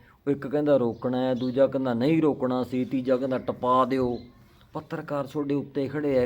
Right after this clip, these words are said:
ਕੈਮਰੇ ਉੱਤੇ ਲੱਗੇ ਹੈ, ਤੁਹਾਡਾ ਜਲੂਸ ਨਿਕਲਦਾ ਹੈ ਨੈਸ਼ਨਲ ਮੀਡੀਆ 'ਤੇ, ਉਹਨਾਂ ਨੇ ਇੱਕ ਇੱਕ ਪੁਆਇੰਟ ਚੱਕ ਲੈਣਾ ਹੈ, ਉਹ ਵੀ ਫਿਰਦੇ ਹੈ। ਫਿਰ ਤੁਸੀਂ ਰੋਡਾਂ ਉਹ ਰੋਕ ਲਈਆਂ ਜਿਹੜੀਆਂ ਕਦੇ ਬੰਦ ਹੀ ਨਹੀਂ ਹੋ ਸਕਦੀਆਂ, ਜਿਵੇਂ ਏਅਰਪੋਰਟ ਹੈ,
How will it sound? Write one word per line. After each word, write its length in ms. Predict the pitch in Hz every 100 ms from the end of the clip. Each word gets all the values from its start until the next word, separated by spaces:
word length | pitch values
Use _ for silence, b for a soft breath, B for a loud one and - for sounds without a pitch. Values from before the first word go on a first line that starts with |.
| 123
ਕੈਮਰੇ 440 | 131 139 143 143 143
ਉੱਤੇ 300 | 135 156 143
ਲੱਗੇ 320 | 135 127 135
ਹੈ, 80 | 127
ਤੁਹਾਡਾ 340 | 127 139 135 127
ਜਲੂਸ 500 | 107 110 127 139 143
ਨਿਕਲਦਾ 500 | 131 127 123 117 123
ਹੈ 60 |
ਨੈਸ਼ਨਲ 480 | 120 113 101 117 120
ਮੀਡੀਆ 440 | 123 147 147 127 117
'ਤੇ, 180 | 107
ਉਹਨਾਂ 260 | 87 151 139
ਨੇ 120 | 143
ਇੱਕ 140 | 147 160
ਇੱਕ 300 | 151 - - - _ _ _ _ _ _ -
ਪੁਆਇੰਟ 320 | 151 156 143
ਚੱਕ 260 | - 175 120
ਲੈਣਾ 240 | 104 85
ਹੈ, 140 | 64 - - - - - -
ਉਹ 140 | 196
ਵੀ 100 | 233
ਫਿਰਦੇ 380 | 214 165 139 151
ਹੈ। 120 | 139 - _ - - - - _ _ -
ਫਿਰ 160 | 156 151
ਤੁਸੀਂ 240 | 151 160
ਰੋਡਾਂ 340 | 151 127 143 160
ਉਹ 760 | 165 180 202 196 190 190 151
ਰੋਕ 280 | 147 143 147
ਲਈਆਂ 360 | 147 151 139 139 - - _ _ _ _ _
ਜਿਹੜੀਆਂ 380 | 110 143 180 180
ਕਦੇ 220 | 175 151
ਬੰਦ 380 | 135 131 135 139
ਹੀ 60 | 170
ਨਹੀਂ 120 | 170
ਹੋ 140 | 139
ਸਕਦੀਆਂ, 420 | 143 120 127 135 135
ਜਿਵੇਂ 220 | 143 156
ਏਅਰਪੋਰਟ 500 | 170 156 131 120 117
ਹੈ, 160 | 110